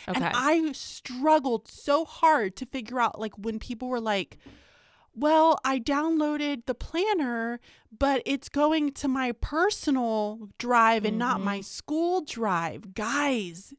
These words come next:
Speaker 1: this is your answer. Here it
Speaker 2: Yep.
Speaker 1: is.
Speaker 2: Yep. Okay.
Speaker 1: Okay,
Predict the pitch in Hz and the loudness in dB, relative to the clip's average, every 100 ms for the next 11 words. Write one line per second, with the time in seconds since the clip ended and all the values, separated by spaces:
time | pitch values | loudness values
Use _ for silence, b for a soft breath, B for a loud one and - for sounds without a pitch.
0 | _ 190 226 220 240 214 214 208 185 190 | _ 0 0 0 -2 -2 -2 -4 -4 -6
1 | - - - - _ - 196 175 147 175 | -6 -10 -10 -14 _ -6 -4 -2 -2 -4
2 | - - _ 202 185 190 - 185 202 185 | -10 -18 _ -10 -6 -8 -6 -4 0 0
3 | - - | 0 -6